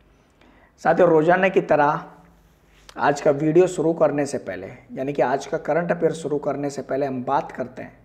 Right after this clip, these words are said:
कल के हमारे question of the day के क्वेश्चन की।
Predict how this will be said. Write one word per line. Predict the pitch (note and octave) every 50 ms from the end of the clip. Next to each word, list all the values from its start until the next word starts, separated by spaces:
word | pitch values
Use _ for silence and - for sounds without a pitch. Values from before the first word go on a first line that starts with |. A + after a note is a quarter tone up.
| _ _ _ _ _ _ -
कल | D3 D3+ E3 E3+
के | E3+ - G3+
हमारे | F3+ C#3+ B2+ B2+ C3 B2+ C3+ C#3 - - - -
question | G#3 G3+ - - E4+ D4
of | F#3 C#3+
the | C3 C3 C3+ B2+ B2+ - - - _ _ _ _ _ _ _ - D#3+ C#3+
day | C#3+ C#3+
के | C#3+ E3+ D#3+
क्वेश्चन | - - A2+ A2 - - G2 F#2
की। | D#2 - - -